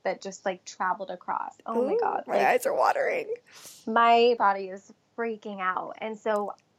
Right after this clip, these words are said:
Speaker 1: I, I know I was, like, crying in fear, and I still was pretty much paralyzed. And after that,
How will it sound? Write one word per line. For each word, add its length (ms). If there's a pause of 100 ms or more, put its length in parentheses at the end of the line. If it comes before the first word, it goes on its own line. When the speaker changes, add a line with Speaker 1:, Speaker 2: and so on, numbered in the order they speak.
(260)
Speaker 1:
I, 460
I 140
know 240
I 260
was, 180
like, 220
crying 800
in 260
fear, 560
and 160
I 80
still 480
was 160
pretty 180
much 220
paralyzed. 800
And 140
after 400
that, 440